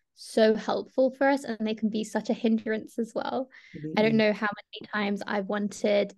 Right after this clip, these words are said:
Speaker 1: to just throw my laptop across the room because I have been so stressed about the systems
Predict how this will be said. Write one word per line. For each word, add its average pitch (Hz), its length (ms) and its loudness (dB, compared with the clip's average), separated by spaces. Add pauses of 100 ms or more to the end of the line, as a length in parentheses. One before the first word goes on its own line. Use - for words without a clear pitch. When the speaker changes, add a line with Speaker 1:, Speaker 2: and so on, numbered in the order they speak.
Speaker 1:
to 208 720 -2 (100)
just 196 380 -8 (200)
throw 202 300 -4
my 202 140 -6
laptop 208 360 -6
across 226 260 -4
the 262 120 2
room 262 340 2
because 247 640 4 (180)
I 214 100 -2
have 208 200 -2
been - 300 -12
so - 420 2
stressed 214 460 0
about 233 380 -4
the 233 60 -2
systems 233 580 2